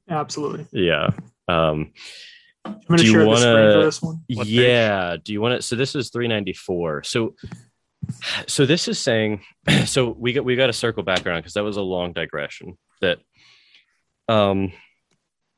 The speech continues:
Speaker 2: so she's saying, she's saying that even if determinism is true, and even if this implies as a matter of mes-,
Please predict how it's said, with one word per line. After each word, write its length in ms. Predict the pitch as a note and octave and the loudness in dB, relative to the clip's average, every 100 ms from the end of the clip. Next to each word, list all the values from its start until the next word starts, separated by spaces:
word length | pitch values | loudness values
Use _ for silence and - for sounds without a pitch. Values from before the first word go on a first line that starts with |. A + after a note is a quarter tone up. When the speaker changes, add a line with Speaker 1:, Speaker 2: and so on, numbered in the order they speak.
| _ _ _ _ - | _ _ _ _ -10
Speaker 2:
so 160 | - | -2
she's 260 | C3+ - C3 | -2 0 -2
saying, 520 | - D#3 D#3+ D#3 D3 - _ _ _ _ _ _ - - - - _ F2 _ - - _ _ _ _ _ _ - | 0 0 2 0 -4 -10 _ _ _ _ _ _ -18 -16 -16 -20 _ -20 _ -20 -20 _ _ _ _ _ _ -8
she's 260 | - D3 | -6 -4
saying 180 | F#3+ G#3 | -2 -2
that 120 | C#3+ - | -2 -2
even 220 | D#3+ E3+ | -2 0
if 140 | G3 | -2
determinism 580 | - C3+ B2+ A#2+ A#2 A2+ | -4 -6 -4 -2 -4 -4
is 140 | G#2+ - | -6 -6
true, 300 | - - - _ _ _ _ _ _ _ _ _ | -10 -12 -16 _ _ _ _ _ _ _ _ _
and 100 | A#2 B2+ | -4 0
even 240 | C#3+ C#3 | 0 2
if 100 | C3 | 0
this 180 | - A#2 | -2 -2
implies 680 | G2 E2+ - B2 A2+ C#2+ - | -4 -6 -2 2 2 2 -4
as 180 | F#2 F2 | -8 -6
a 40 | |
matter 260 | F2 F2 F#2 | -6 -4 -6
of 100 | F2 | -4
mes-, 200 | E2+ | -4